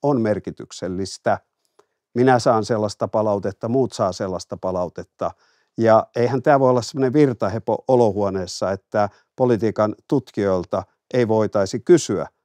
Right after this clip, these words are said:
tästä asiasta, joka on olemassa ja joka vaikuttaa joidenkin äänestäjien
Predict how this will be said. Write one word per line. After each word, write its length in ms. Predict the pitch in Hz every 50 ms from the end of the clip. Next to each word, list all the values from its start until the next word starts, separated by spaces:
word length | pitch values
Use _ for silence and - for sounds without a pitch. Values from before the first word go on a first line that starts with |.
| _ _ _ _
tästä 400 | - 120 113 - - - 107 117
asiasta, 720 | 123 117 - - 104 87 80 - - - _ 92 85 - _ _ _ _ _
joka 380 | - 120 110 - - 110 98 - - _ _ _
on 220 | - 139 123 117 -
olemassa 680 | - 165 170 147 120 101 92 87 - - - - 98 95 - _ _ _ _ -
ja 120 | 131 120
joka 300 | 117 117 113 - 120 117
vaikuttaa 680 | 143 143 143 123 - 95 - _ _ 104 95 87 73 - _ _
joidenkin 500 | 120 113 104 101 98 95 90 - 107 98 - _
äänestäjien 680 | 110 110 98 92 90 - - _ 98 92 92 90 95